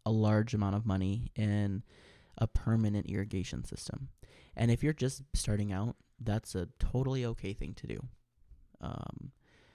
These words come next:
before we had the irrigation system that we do now,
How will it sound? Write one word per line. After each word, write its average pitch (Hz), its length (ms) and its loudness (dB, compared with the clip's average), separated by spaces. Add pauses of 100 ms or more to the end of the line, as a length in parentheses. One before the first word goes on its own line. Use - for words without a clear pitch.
(600)
before 120 340 6
we 131 140 6
had 120 320 2
the 113 340 4
irrigation 113 580 2
system 107 600 0
that 101 100 2
we 104 120 2
do 101 160 0
now, 120 480 2